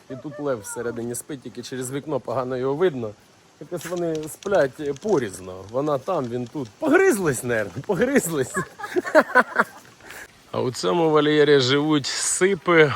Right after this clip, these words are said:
орлани and грифони. Отакі, коротше, велетенські птиці.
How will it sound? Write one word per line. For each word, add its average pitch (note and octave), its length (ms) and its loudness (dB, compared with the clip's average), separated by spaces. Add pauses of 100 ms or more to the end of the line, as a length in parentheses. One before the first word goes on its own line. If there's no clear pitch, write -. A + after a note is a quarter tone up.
орлани D3 720 4
and C3 200 -2
грифони. A#2+ 800 2 (400)
Отакі, G#2+ 400 -10
коротше, G#2+ 600 -4 (680)
велетенські A#2+ 1040 -2 (1200)
птиці. G#2+ 600 -6